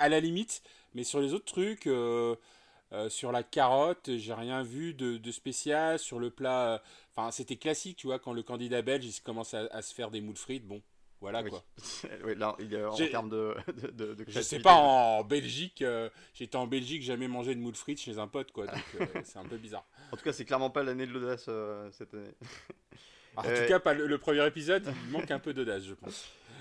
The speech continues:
Speaker 2: Et, euh, alors donc, euh, ouais, un premier épisode un peu, euh, un peu classique. Alors, on retrouve les, euh, les quatre chefs habituels, euh, donc Hélène Darroze, Michel Saran, Philippe Etchebest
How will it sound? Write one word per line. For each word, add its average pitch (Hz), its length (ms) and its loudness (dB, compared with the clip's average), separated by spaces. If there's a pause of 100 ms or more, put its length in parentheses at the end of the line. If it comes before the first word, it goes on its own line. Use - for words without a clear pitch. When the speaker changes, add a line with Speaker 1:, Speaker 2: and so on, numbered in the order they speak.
(120)
Speaker 2:
Et, 127 120 4
euh, 123 220 4
alors 123 240 4
donc, 151 180 -6
euh, 123 220 0
ouais, 147 100 2
un 120 100 2
premier 131 300 -2
épisode 123 300 -6
un 120 80 -4
peu, 131 100 -12
euh, 120 460 0
un 113 100 -4
peu 123 140 -10
classique. 123 400 -8
Alors, 117 160 -2
on 107 160 -8
retrouve 120 240 -14
les, 110 140 -2
euh, 104 200 0
les 107 80 -8
quatre 110 200 -6
chefs - 200 -8
habituels, 110 460 -6
euh, 104 180 -2 (320)
donc 104 140 -16
Hélène 107 200 -6
Darroze, 107 360 -4
Michel 107 280 -10
Saran, 110 440 -6
Philippe 107 280 -14
Etchebest 110 520 -8